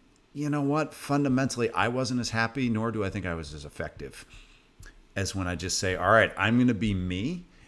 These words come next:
and I'm gonna bring that forward, and it won't be for everyone. And I will land on my face, but there will be times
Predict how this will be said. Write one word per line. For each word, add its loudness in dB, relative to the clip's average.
and 0
I'm 4
gonna 2
bring 2
that 0
forward, 2
and 4
it 0
won't 0
be -2
for -6
everyone. -10
And 0
I 4
will -2
land 4
on 4
my 2
face, -2
but -2
there 4
will 2
be -2
times 0